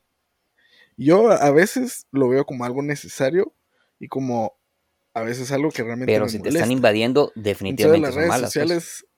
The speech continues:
Speaker 2: O sea, si se portan
Speaker 1: en
Speaker 2: de
Speaker 1: cierto
Speaker 2: manera
Speaker 1: punto,
Speaker 2: invasiva
Speaker 1: las veo
Speaker 2: y, y el teléfono
Speaker 1: relativas.
Speaker 2: siempre está activado,
Speaker 1: No son
Speaker 2: porque
Speaker 1: buenas
Speaker 2: siempre va a estar el
Speaker 1: ni
Speaker 2: micrófono
Speaker 1: son malas.
Speaker 2: escuchándote qué conversación estás teniendo
Speaker 1: Son,
Speaker 2: con otra
Speaker 1: depende
Speaker 2: gente,
Speaker 1: de cómo
Speaker 2: qué
Speaker 1: uno
Speaker 2: conversaciones
Speaker 1: las
Speaker 2: están teniendo a tu
Speaker 1: utilice.
Speaker 2: alrededor y probablemente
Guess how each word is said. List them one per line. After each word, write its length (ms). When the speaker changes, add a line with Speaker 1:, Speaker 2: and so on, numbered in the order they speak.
Speaker 2:
O 100
sea, 200
si 220
se 160
portan 480
Speaker 1:
en 140
Speaker 2:
de 80
Speaker 1:
cierto 160
Speaker 2:
manera 160
Speaker 1:
punto, 240
Speaker 2:
invasiva 120
Speaker 1:
las 80
veo 160
Speaker 2:
y, 320
y 20
el 80
teléfono 320
Speaker 1:
relativas. 140
Speaker 2:
siempre 260
está 160
activado, 440
Speaker 1:
No 60
son 160
Speaker 2:
porque 80
Speaker 1:
buenas 340
Speaker 2:
siempre 340
va 60
a 40
estar 140
el 80
Speaker 1:
ni 60
Speaker 2:
micrófono 300
Speaker 1:
son 60
malas. 120
Speaker 2:
escuchándote 480
qué 100
conversación 380
estás 160
teniendo 220
Speaker 1:
Son, 80
Speaker 2:
con 100
otra 160
Speaker 1:
depende 200
Speaker 2:
gente, 120
Speaker 1:
de 80
cómo 240
Speaker 2:
qué 60
Speaker 1:
uno 100
Speaker 2:
conversaciones 380
Speaker 1:
las 20
Speaker 2:
están 180
teniendo 260
a 40
tu 40
Speaker 1:
utilice. 80
Speaker 2:
alrededor 380
y 40
probablemente 640